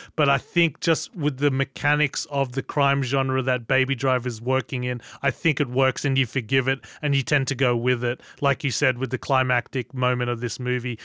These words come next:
you, you tend to, i-, if you don't go with it, it's gonna seem ridiculous. If you do, you're gonna have a fun time.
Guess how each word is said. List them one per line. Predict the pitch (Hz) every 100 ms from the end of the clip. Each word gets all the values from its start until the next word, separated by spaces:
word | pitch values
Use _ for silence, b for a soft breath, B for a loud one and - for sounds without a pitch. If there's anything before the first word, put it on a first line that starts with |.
| B
you, | 143
you | 147 156 143 123 _
tend | - 151 131
to, | 151 170
i-, | B B
if | 170
you | 165
don't | 135 175 170
go | 165
with | 147 143 139
it, |
it's | 139
gonna | - 143 127
seem | 143 131
ridiculous. | 120 104 139 - 131 131 - B
If | 151 139
you | 143
do, | 117 135
you're | 127
gonna | 123 123
have | 120
a | 110
fun | - 117
time. | 110 123 113 110